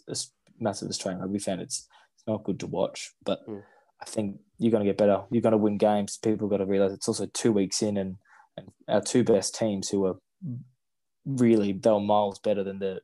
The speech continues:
Speaker 1: the other three teams in the Super Rugby A U comp. They have come in, they haven't played full strength teams, and they versed the two best teams in the comp.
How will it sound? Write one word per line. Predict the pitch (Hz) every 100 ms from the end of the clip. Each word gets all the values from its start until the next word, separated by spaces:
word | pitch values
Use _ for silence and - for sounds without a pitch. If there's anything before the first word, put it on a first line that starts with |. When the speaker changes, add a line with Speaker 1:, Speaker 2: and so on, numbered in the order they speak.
| -
Speaker 1:
the | 101
other | - 110
three | - - 98
teams | 101 101 101 98
in |
the | 98
Super | - 101 -
Rugby | 95 98
A | 90
U | 101 101 101
comp. | - 92 - - _ - - _ _
They | 107 98 95 90 - _ - _
have | - 107 98 95 - - _ _ _ _ _ _ -
come | 113 104
in, | 98
they | 98
haven't | 107 104 101
played | 101 95
full | 107
strength | 98 - 98 -
teams, | 101 98 95
and | 101
they | 98
versed | 101 101
the | 110
two | - 107
best | 101 - - - _ -
teams | 107 101 101
in | 98
the | 98
comp. | - 101